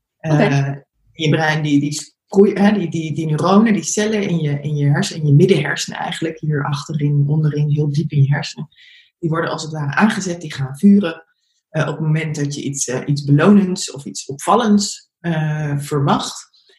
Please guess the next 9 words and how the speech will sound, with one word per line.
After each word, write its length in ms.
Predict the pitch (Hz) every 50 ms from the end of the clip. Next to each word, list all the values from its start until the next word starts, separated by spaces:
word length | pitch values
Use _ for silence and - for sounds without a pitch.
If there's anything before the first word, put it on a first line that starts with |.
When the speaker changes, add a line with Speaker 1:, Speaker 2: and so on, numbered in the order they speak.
| _ _
Speaker 1:
En 180 | _ - 170 170
dan, 300 | 165 160 160 160 160 156
eh, 280 | 151 147 147 147 139 143 - - _
wordt 200 | - 151 156 139
de 60 | 143
sproeier 340 | - - 208 202 196 - -
aangezet 520 | 151 156 151 - - - 151 147 143 143 -
en 140 | 143 143
dan 280 | 143 139 139 139 139